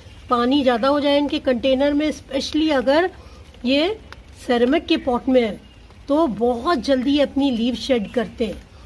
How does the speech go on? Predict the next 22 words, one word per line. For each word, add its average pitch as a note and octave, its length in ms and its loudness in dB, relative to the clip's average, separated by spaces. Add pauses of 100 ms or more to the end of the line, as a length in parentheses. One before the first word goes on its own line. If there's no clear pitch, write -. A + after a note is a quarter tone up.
(280)
और C4+ 360 2 (120)
अगर B3+ 220 4
heat D#4 320 -2
एकदम D4+ 320 -2
से D#4+ 160 -4
ज़्यादा C4 300 -2
हो D4+ 120 0
जाए D4+ 180 2 (120)
तब A3 200 -4 (280)
अपनी C4 260 0
leaf A#3 240 -2
shed A#3 360 -4
करते A3+ 320 -6
हैं। G#3 140 -4 (540)
अगर C4 380 2 (640)
बहुत A#3 520 -2
तेज़ D#4+ 300 2
हवाएं A3+ 460 0
चल C#4 220 0
पड़ें, B3 360 0
गरम C#4 280 2
गरम A#3+ 320 -2